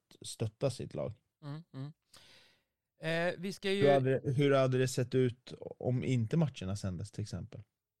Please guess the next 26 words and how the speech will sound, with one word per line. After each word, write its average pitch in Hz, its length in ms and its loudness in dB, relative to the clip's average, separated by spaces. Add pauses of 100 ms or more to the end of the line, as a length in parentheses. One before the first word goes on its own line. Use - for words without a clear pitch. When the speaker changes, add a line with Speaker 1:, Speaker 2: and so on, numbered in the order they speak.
(240)
Speaker 2:
Ja, 226 240 0 (240)
det 175 160 -8
hade 240 200 -4
man 269 140 -2
ju, - 60 2
Speaker 1:
Ja. 120 100 2
Speaker 2:
det, - 200 -8 (300)
fråga. 143 480 -12
En 208 180 -6
bra 214 180 -2
fråga, 208 380 -8 (120)
eh, 196 260 -4 (420)
som 220 120 -4
vi 226 60 -2
inte 208 160 -8
får, 196 200 -6 (380)
som 247 100 -2
vi 262 40 2
inte 302 140 0
har 247 140 4
svar 190 380 2
på. 151 240 -2
Vi 180 120 -2
vet 196 280 -2
ju 320 60 -8
inte. 139 280 -6